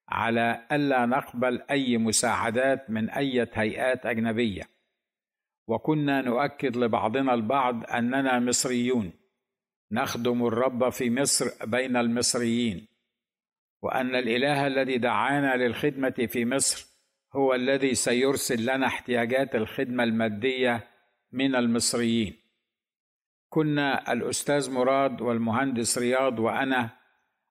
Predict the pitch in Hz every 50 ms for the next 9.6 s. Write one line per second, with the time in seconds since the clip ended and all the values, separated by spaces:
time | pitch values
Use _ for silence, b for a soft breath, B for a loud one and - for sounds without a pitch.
0 | _ - 117 127 - - 131 131 - - - 147 147 143 - 139 117 - - 131
1 | 117 123 135 135 127 - 143 120 117 117 113 107 131 131 135 127 120 117 113 107
2 | 107 110 113 113 113 127 131 135 127 113 - 135 123 113 113 117 110 123 127 113
3 | 110 123 117 - - 113 - - 127 120 123 117 104 90 80 - _ _ _ _
4 | _ _ _ _ _ _ _ _ _ _ _ _ _ _ - 123 127 131 135 127
5 | 117 120 117 - 143 143 143 139 131 - 123 107 120 143 - - 143 120 113 110
6 | 117 117 117 - - 120 120 127 139 139 131 - - 123 113 - 147 139 139 131
7 | 131 123 123 127 131 127 123 120 120 110 123 117 117 117 127 135 131 127 123 117
8 | - 127 123 113 113 113 110 107 107 - - 127 127 127 117 113 117 117 110 104
9 | 104 117 110 107 101 - - 117 92 85 - -